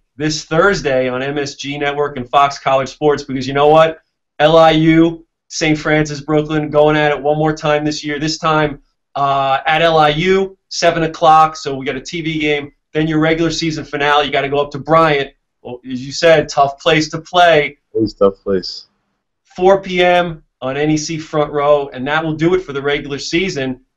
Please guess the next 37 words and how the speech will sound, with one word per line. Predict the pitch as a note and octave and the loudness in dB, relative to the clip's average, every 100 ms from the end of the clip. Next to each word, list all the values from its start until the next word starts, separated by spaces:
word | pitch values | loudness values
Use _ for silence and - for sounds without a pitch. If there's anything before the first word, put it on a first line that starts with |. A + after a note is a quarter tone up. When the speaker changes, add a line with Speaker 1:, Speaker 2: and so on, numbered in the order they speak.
| - | -4
Speaker 1:
After | D#3 D#3 D#3 | -2 0 2
that, | F3 G3+ G3 E3 - - | 4 4 2 0 -10 -16
you'll | C#3+ | -12
get | C#3+ D3+ | -4 -4
to | C#3+ | -4
see | C3 D#3 C#3+ C3+ B2+ _ _ | -8 -6 -4 -6 -10 _ _
Wednesday, | A#2 C#3+ E3 D#3+ D3 C#3 C3+ C3 - | -4 0 0 0 -2 0 -2 -4 -4
March | B2+ C3+ | -2 -2
fourth, | - - D#3 C#3 C3 B2+ _ - | -4 -2 2 4 2 -2 _ -8
at | B2 A#2+ | -8 -6
the | |
Pope | B2 F3+ F3 | -4 0 0
Center. | - C3+ B2+ C3 | 0 -2 -2 -2
We | C#3 | 2
don't | D#3+ | 2
know | F3 F3 | 4 4
who | |
you're | E3+ E3+ | 4 2
gonna | E3+ | 0
be | E3 | -2
playing | D#3+ G3+ G3 F3 | 0 2 4 4
yet, | D3+ C3+ - _ _ | 2 0 -2 _ _
but | - C#3+ | -10 -4
you | D3+ D#3 | 2 4
know | E3+ F3 | 6 4
you'll | E3 E3 | 4 0
be | E3 | -2
playing | D#3 - E3+ D#3 C#3+ C#3 | -4 0 2 2 0 -4
at | - D#3 D#3 | -4 -2 -2
home | D#3 D3+ C#3 C3 _ _ | 0 2 0 -6 _ _
in | C3+ C3+ | -12 -8
the | C#3 | -6
N | C#3 | -6
E | C#3 | -6
C | - C#3 | -10 -10
tournament. | C3+ D3+ C#3 B2+ A2 - _ _ _ | -6 -2 -2 -2 -8 -14 _ _ _
Uh, | B2 B2+ B2+ B2+ B2 | 0 2 4 4 0